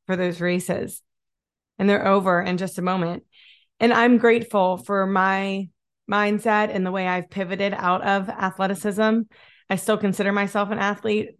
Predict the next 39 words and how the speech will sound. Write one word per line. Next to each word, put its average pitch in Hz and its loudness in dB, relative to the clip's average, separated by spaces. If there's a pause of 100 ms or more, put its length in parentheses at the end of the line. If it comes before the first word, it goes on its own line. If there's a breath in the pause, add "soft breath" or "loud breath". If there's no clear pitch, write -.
I 190 -4
show 190 0
up 202 2
for 214 -2
myself. 208 0
I 185 -2
take 190 -8
care 214 0
of 196 -2
myself. 196 0
And 185 0
I 185 0
attribute 190 -4
all 208 4
of 180 -2
it 175 -2
really 185 -2 (340 loud breath)
to 214 0
my 185 2
life 185 0
as 180 0
an 190 -2
athlete 180 -4 (320 soft breath)
and 185 -2
in 180 -2
college 175 2
and 175 -4
how 175 -2
to 170 -2 (500)
gift 185 -2
myself 175 -2
what 180 -4
I 170 0
need. 170 -6 (400)
I - -2
know 202 2
what 233 2
I 240 2
need. 220 2